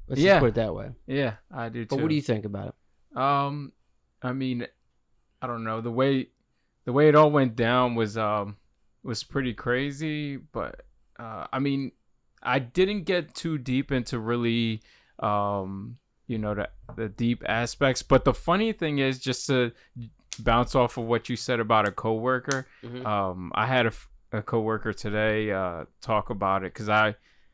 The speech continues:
Speaker 2: you know, I think that, um, you know, the, I, I saw a video of, uh, of Facebook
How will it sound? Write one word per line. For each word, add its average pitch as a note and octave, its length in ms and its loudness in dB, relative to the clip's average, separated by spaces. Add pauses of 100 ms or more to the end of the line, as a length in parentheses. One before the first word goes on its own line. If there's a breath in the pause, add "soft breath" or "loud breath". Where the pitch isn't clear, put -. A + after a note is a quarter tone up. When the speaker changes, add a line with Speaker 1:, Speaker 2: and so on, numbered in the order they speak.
(200)
Speaker 2:
you A2+ 120 -8
know, G2 380 -4 (520)
I G2+ 80 -2
think A2+ 320 -4
that, G2+ 280 0
um, F#2+ 640 -2 (680)
you G#2+ 140 -6
know, F2 280 -6 (480)
the, G#2+ 580 0
I, A2 260 0
I A2+ 60 -2
saw A#2 260 4
a G#2 40 0
video A2 720 4
of, G2 180 -6
uh, G2 380 0
of A2 260 -2
Facebook A#2 580 -2